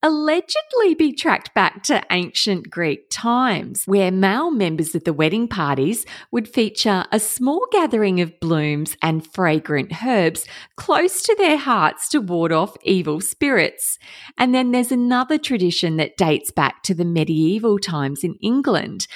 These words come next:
when knights would wear upon their chest a bloom or blooms that represented their lovely lady's colours, and this then represented their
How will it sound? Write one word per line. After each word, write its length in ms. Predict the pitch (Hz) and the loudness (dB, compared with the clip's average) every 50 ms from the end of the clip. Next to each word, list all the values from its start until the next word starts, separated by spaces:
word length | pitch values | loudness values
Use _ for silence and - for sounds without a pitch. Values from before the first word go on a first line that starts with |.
| - - - | -20 -16 -4
when 380 | - 226 220 208 208 208 - - - | -2 0 0 2 0 -2 -4 -4 0
knights 640 | 226 226 233 233 254 339 480 - - - - - | 2 4 4 4 2 0 -4 -6 -6 -6 -6 -2
would 180 | - 240 226 190 | 0 -2 0 0
wear 360 | 190 196 202 185 180 175 170 | 2 2 4 4 4 4 2
upon 360 | 170 170 - 247 214 170 165 160 | 2 0 0 0 0 0 0 0
their 180 | 156 143 143 | 0 0 -2
chest 800 | 143 - - - - 285 226 175 - 202 - - - - - - _ - - - - - _ _ - 214 | -2 0 -2 0 2 2 2 2 0 -2 -4 -4 -6 -6 -8 -10 _ -20 -20 -20 -20 -20 _ _ -6 -4
a 160 | 214 220 226 190 - - | -2 -2 -4 -4 -4 -2
bloom 580 | 240 233 214 240 233 226 233 233 240 240 220 - | -2 2 2 2 2 4 2 2 0 0 -2 0
or 180 | - 185 185 185 | 2 2 2 2
blooms 640 | - - 190 180 190 175 165 160 151 147 156 - - | 0 -4 -2 0 2 2 2 0 0 0 -2 -2 -2
that 140 | 185 160 - | -2 -4 -2
represented 800 | 175 180 175 170 - - 190 185 - 175 160 156 - 196 156 - | 0 -2 -2 -2 0 0 0 0 2 0 0 0 0 -2 -2 0
their 160 | 170 156 151 | 0 0 0
lovely 500 | 156 170 190 196 202 196 - 202 196 190 | 0 2 2 2 0 2 2 0 2 2
lady's 480 | 180 170 147 139 139 143 139 139 139 | 2 2 2 2 0 -2 -2 -4 -6
colours, 640 | - - - 196 185 165 170 156 - - - - - - - - - - - | -10 -8 -2 -2 0 2 2 0 0 0 -4 -6 -8 -10 -12 -18 -16 -4 0
and 260 | - 269 269 262 - | 0 2 2 0 0
this 320 | - 294 311 320 - - - - | 0 0 0 2 0 -4 -2 0
then 200 | 254 226 202 180 | 0 0 2 2
represented 760 | 165 170 170 - 202 196 - 175 156 151 160 196 175 156 | 0 0 0 0 -2 0 0 0 0 0 0 -2 -4 0
their 180 | - 175 156 - | 0 0 0 0